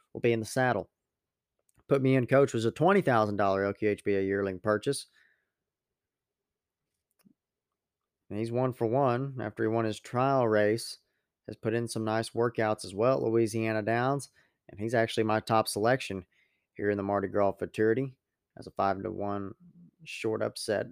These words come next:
He's bred by Shortstop Racing there in Louisiana.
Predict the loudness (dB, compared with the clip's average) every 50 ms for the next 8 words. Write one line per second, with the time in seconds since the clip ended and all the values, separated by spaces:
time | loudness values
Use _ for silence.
0 | -12 -18 _ -8 -6 -6 -4 0 2 2 2 2 2 0 -2 -2 -2 -2 -4 -4
1 | -4 -4 -2 0 2 2 2 2 2 2 2 2 0 -4 -6 -6 -6 -6 -6 -6
2 | -6 -4 -4 -4 -4 -4 -6 -6 -6 -6 -8